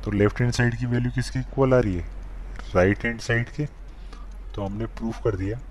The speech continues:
कि जो टू cos theta minus sin theta है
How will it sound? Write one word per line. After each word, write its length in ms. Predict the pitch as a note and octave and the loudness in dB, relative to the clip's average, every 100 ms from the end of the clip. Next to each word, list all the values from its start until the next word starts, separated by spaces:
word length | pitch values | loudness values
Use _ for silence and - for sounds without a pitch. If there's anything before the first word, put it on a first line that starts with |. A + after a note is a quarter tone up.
| - - - - - - | -12 -12 -12 -10 -10 -8
कि 120 | A2 | -4
जो 180 | G2+ A#2 - - - - - - | -4 -4 -6 -16 -16 -16 -12 -6
टू 160 | A#2+ A#2+ | -6 -2
cos 260 | B2 A#2 - | 2 2 2
theta 260 | G#2+ G#2 G#2+ | 0 2 2
minus 300 | G#2 G2+ G#2 A2 | 2 0 0 2
sin 160 | G2+ - | 0 -2
theta 180 | G2 F#2 | -2 0
है 160 | G#2 | 0